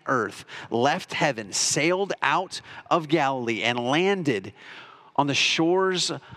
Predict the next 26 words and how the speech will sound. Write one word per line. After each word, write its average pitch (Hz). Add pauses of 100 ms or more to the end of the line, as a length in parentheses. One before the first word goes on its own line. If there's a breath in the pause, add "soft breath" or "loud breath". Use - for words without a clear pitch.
(120 loud breath)
of 139
the 135
land 151
of 160
the 147
Gerasenes. 117 (1000 soft breath)
And 127
he 135
pursues 156 (120)
people 107
like 101
me 123
and 113
you. 95 (100)
He 98 (100)
does. - (1300)
That's 127
the 151
kind 127
of 98
God 98
that 95
we 101
have. - (280)
Number 113
two, 90